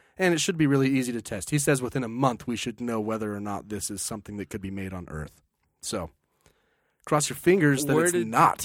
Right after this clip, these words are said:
Speaker 2: where did Tom DeLonge get it?
Speaker 1: I
Speaker 2: What?
Speaker 1: don't think he said. He just said
Speaker 2: Why
Speaker 1: that
Speaker 2: is he being so vague?
Speaker 1: I don't know.
Speaker 2: <laughs>
Speaker 1: He just said that the, 'cause he's, well, I do, I do know. He said that the To the Stars Academy,
Speaker 2: Uh-huh.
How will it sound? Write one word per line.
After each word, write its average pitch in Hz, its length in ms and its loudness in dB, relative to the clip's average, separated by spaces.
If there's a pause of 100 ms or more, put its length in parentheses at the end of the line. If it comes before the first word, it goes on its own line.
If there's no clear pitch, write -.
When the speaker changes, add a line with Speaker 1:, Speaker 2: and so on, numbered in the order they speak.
Speaker 2:
where 139 180 0
did 160 160 -4
Tom 156 300 -2
DeLonge 139 400 -2
get 143 160 0
it? 117 160 -6 (400)
Speaker 1:
I 131 60 2
Speaker 2:
What? 151 80 6
Speaker 1:
don't 208 120 6
think 233 140 4
he 214 80 2
said. 151 280 6 (280)
He 156 140 4
just 165 200 4
said 151 200 4
Speaker 2:
Why 143 140 6
Speaker 1:
that 185 60 6
Speaker 2:
is 170 100 0
he 170 80 -2
being 160 280 0
so 160 220 -2
vague? 127 520 2 (120)
Speaker 1:
I 165 100 4
don't 175 140 4
know. 117 240 4
Speaker 2:
<laughs> - 160 2 (100)
Speaker 1:
He 180 140 2
just 190 200 6
said 190 160 6
that 156 120 0
the, 139 140 4
'cause 156 260 2
he's, 156 160 2
well, 151 300 8 (180)
I 127 140 0
do, 127 260 2
I 135 80 2
do 135 180 4
know. 101 320 -4 (400)
He 151 140 0
said 151 220 4
that 143 100 -2 (100)
the 117 200 -6
To 160 180 4
the 156 80 2
Stars 147 260 2
Academy, 104 640 -4
Speaker 2:
Uh-huh. 120 400 -4